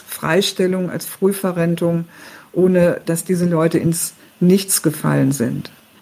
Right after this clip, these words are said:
Man könnte auch sagen, dieser Zynismus, ja, das war der Beginn des modernen chinesischen Sozialstaats. Erst stellt man die Weichen so,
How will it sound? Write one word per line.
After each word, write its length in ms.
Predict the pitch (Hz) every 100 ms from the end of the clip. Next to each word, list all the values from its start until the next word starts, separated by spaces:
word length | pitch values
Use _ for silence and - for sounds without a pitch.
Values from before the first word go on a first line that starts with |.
| _ _ - _ _ _ -
Man 160 | 165
könnte 360 | 170 190 240 170
auch 120 | 202
sagen, 520 | - 190 196 202 208 - _ _ _ _ _
dieser 500 | 208 208 202 190 185 - -
Zynismus, 1000 | - 190 190 254 - 170 180 240 - - _ _ _ _ _ _ -
ja, 160 | 190
das 200 | 185 202
war 120 | 202 202
der 100 | 196
Beginn 340 | 190 190 202
des 200 | 214 -
modernen 400 | 190 180 170 202
chinesischen 640 | - 190 175 180 180 -
Sozialstaats. 1040 | 185 180 - 156 156 151 - 120 - - - - _ _ _ _ _ _
Erst 260 | - 196 -
stellt 260 | 214 196 196
man 160 | 180
die 120 | 180
Weichen 400 | 170 165 175 185
so, 380 | 170 170 202 254